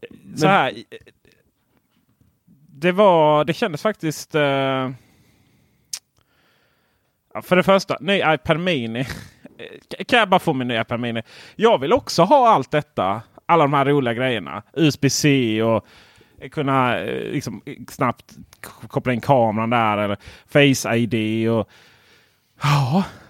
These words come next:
Speaker 1: kanske lite snabbare. Kanske rätt mycket snabbare. Så, lite snyggare form. Jag gillar ju verk-,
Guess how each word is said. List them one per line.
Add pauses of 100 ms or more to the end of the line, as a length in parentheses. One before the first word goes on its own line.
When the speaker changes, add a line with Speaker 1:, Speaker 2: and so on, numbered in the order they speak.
(140)
Speaker 1:
kanske
lite
snabbare. (600)
Kanske
rätt
mycket
snabbare. (640)
Så,
lite
snyggare
form. (260)
Jag
gillar
ju
verk-,